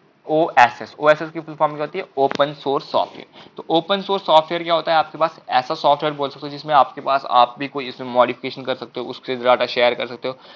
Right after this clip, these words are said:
उसको आप design कर सकते हो। और जो होता है simply इसमें आप बोलते हो कि ये क्या होता है, Publicly accessible होता है, मतलब इसको publicly कोई भी access कर सकता है, ठीक है। अब आप मुझे comment section में comment करके बताओगे कि आपके पास ऐसी कौन कौन सी websites हैं,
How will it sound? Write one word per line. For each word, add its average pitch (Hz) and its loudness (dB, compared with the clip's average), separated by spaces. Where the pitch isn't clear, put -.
उसको 143 0
आप 139 6
design 131 4
कर 139 2
सकते 139 -6
हो। - -6
और 160 4
जो 165 -6
होता 160 -6
है 156 -6
simply 156 -8
इसमें 151 -6
आप 131 2
बोलते 123 -6
हो 131 -12
कि 143 -8
ये 135 -8
क्या 117 -6
होता 127 -2
है, 170 -2
Publicly 123 2
accessible 117 -8
होता 104 -10
है, 123 0
मतलब 135 0
इसको 139 -6
publicly 127 0
कोई 120 -2
भी 135 -4
access 131 -6
कर 110 0
सकता - -10
है, - -6
ठीक 135 -4
है। 175 0
अब 151 8
आप 143 6
मुझे 151 -8
comment 131 -4
section 139 -14
में 135 -6
comment 127 -2
करके 131 -4
बताओगे 120 2
कि - -14
आपके 120 2
पास 127 0
ऐसी 123 -10
कौन 123 -8
कौन 127 -8
सी 127 -12
websites 117 -2
हैं, 120 -6